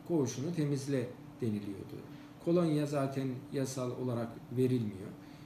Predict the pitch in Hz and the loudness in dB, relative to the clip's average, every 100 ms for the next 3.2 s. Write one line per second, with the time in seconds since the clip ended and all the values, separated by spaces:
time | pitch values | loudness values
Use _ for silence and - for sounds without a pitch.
0 | - - 143 127 127 147 151 156 147 147 | -14 -6 -2 -2 -4 -8 -6 -4 -2 -2
1 | 135 143 143 - 135 127 127 - - - | 0 -2 -4 -4 -2 -2 -2 -6 -8 -10
2 | - - - 165 151 - 135 120 123 110 | -12 -12 -6 -2 0 0 -4 -4 -2 -2
3 | 120 175 | 0 -2